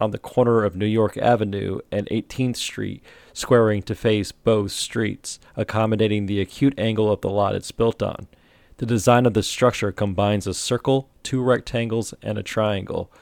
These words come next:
Today, the unique house is situated in the middle of office buildings just a few blocks from the White House.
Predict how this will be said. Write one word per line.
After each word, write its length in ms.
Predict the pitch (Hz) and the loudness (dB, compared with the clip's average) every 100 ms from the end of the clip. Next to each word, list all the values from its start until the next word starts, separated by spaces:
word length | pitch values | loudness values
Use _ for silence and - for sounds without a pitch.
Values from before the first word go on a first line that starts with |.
| - - - | -20 -20 -10
Today, 460 | - 113 117 123 120 - _ | 0 4 4 4 -2 -12 _
the 100 | 113 | -2
unique 340 | 107 113 113 | 0 0 0
house 300 | - 113 110 | 2 2 2
is 120 | 107 - | -2 -6
situated 600 | - 117 117 113 110 104 | -6 -4 0 2 2 0
in 60 | |
the 80 | 95 | -2
middle 320 | 104 113 110 | 2 4 4
of 220 | 98 85 - _ - | 2 -4 -14 _ 2
office 360 | 110 - 110 | 4 4 -2
buildings 400 | - 104 92 92 | -4 -4 -4 -6
just 220 | - 101 | -4 -4
a 40 | 104 | -6
few 220 | - 113 | -4 -4
blocks 400 | 95 104 101 - | 0 2 2 -2
from 140 | - | -8
the 80 | 104 | -4
White 260 | 98 110 90 | 2 2 2
House. 420 | 95 98 - - | -2 -6 -10 -20